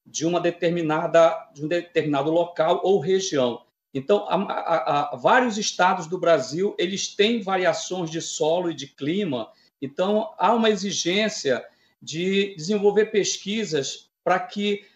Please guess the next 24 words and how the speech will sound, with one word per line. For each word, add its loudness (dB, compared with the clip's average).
possam 2
atender 2
essas 0
necessidades 0
específicas -2
de -6
cada 0
loca-, -2
cada -4
local, 0
cada 0
estado, 2
cada -2
região. 0
Então, 2
o, 4
o -8
Pará 4
não 2
é 2
diferente. -2
Nós -2
tivemos, -2
é, 4